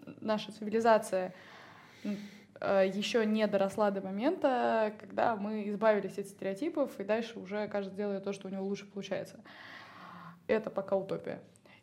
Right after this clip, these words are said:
И вот если прийти к этой утопии, туда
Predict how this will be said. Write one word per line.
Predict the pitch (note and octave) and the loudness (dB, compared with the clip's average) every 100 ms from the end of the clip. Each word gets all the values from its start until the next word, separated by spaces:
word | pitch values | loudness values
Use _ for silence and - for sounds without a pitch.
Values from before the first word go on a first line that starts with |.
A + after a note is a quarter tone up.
| _ G3+ | _ -6
И | G#3 G#3 G3+ G3+ G3 | -4 -2 -2 0 0
вот | G3+ G3+ | -2 0
если | A3 A3 | -2 0
прийти | - G3+ G#3+ | -4 -6 -4
к | G3 | 0
этой | F#3 F#3+ | 0 -2
утопии, | - E4 G#4 D4+ | 0 2 4 2
туда | - A3+ A3+ E4 F#4+ F4+ F4 E4+ E4 | 0 0 6 8 10 10 10 8 6